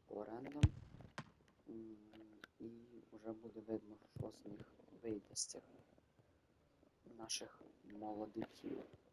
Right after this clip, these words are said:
Але я про Мирошниченка, ми реально задоволені Мирошниченком, ми команду. І, ну, це у нас той, ми продали Ферлана Менді, він в цю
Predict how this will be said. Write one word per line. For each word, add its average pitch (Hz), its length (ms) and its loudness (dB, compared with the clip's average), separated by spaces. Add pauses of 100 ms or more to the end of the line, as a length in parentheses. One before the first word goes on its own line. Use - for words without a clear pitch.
(460)
Але 104 300 -2 (720)
я 101 80 10
про 104 240 0
Мирошниченка, 110 680 2
ми 139 100 6
реально 131 260 0
задоволені 104 560 0
Мирошниченком, 110 760 0 (340)
ми - 60 10
команду. 107 460 2 (960)
І, - 60 -2 (480)
ну, 151 220 12
це 123 220 12
у - 300 4
нас - 160 4 (100)
той, 113 260 10 (120)
ми - 220 10 (1200)
продали 110 540 12 (180)
Ферлана 107 540 10
Менді, 107 720 4 (1300)
він 113 320 2
в 110 80 0 (160)
цю 110 80 0